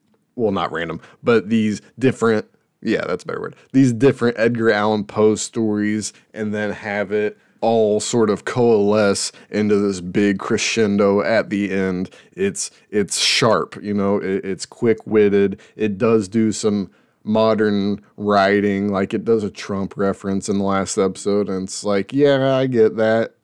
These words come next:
but that's gonna be really dated in four, eight years, you know? It's just gonna, it's just going to be that thing where you, it's like a bad joke in a movie or a bad joke in a show. It just,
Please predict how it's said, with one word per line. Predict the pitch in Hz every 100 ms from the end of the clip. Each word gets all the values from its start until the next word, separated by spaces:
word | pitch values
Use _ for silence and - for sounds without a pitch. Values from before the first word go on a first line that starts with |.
| _ 117
but | 110 107 101 101 _ _ _ _ _ _ _ _ _
that's | 113 117
gonna | 131 131
be | 123 120
really | 113 123 123 110
dated | 113 123 117 107 98
in | 90
four, | - 110 101 95 90 - 107
eight | 107 101
years, | 101 101 95 87
you | 95
know? | 92 95 90 _ _ _ -
It's | 101 -
just | 113
gonna, | 117 104 98 - _ _ -
it's | 135 143
just | 151 143
going | 147 147 143
to | 127 127
be | 127 127
that | 123 120 -
thing | 127 123 123 120
where | 117 117 117 117 113 113 113 110
you, | 110 117 113 117 117 117 113
it's | 160 175 185
like | 185 151
a |
bad | 131 113 101
joke | 92 95 90 85
in | 90
a |
movie | 92 92 90 90
or | 113
a |
bad | 123 139 139 113
joke | 110 101
in | 101
a | 85
show. | - 92 85 87
It | 127
just, | 135 135 -